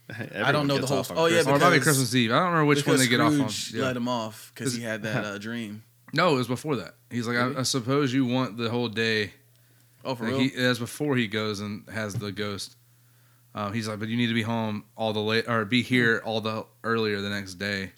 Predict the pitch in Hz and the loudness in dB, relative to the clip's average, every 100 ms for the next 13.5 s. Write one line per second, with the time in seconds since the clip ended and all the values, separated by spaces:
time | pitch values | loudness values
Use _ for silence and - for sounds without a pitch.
0 | - 113 120 117 - 117 - 113 113 113 | -8 -6 -6 -8 -8 -10 -8 -6 0 2
1 | 127 139 127 131 135 135 131 113 117 123 | 4 4 4 6 6 6 4 2 4 4
2 | 123 117 117 - - 127 117 104 - 120 | 4 2 -2 -4 -4 -2 -4 -6 -2 -2
3 | 101 107 107 117 - _ - 110 107 - | -2 -4 -4 -6 -14 _ -12 -8 -8 -12
4 | - - 120 107 110 113 107 110 110 107 | -12 -8 -6 -4 -2 -2 -2 -4 -4 -6
5 | - 120 - 95 104 101 - 107 104 - | -4 -4 -4 -8 -8 -8 -10 -10 -10 -8
6 | 104 101 98 98 - 110 95 107 - 107 | -10 -10 -10 -12 -8 -8 -6 -6 -6 -8
7 | 92 - 107 113 113 120 120 _ _ _ | -10 -14 -12 -8 -8 -8 -12 _ _ _
8 | - 92 - - 139 156 147 143 139 123 | -12 -12 -8 -4 0 2 2 2 2 2
9 | 123 123 131 - 156 127 110 127 143 143 | 0 2 0 -2 -8 -8 2 6 8 8
10 | 156 156 143 143 123 139 120 131 135 131 | 8 6 6 4 4 2 4 4 6 6
11 | 131 117 104 131 147 120 160 147 107 107 | 4 2 2 4 4 2 0 0 0 -4
12 | - - 110 104 98 - 107 - 110 107 | -8 -10 -6 -6 -6 -12 -10 -6 -4 -2
13 | 113 113 101 92 92 | -2 -2 -4 -8 -12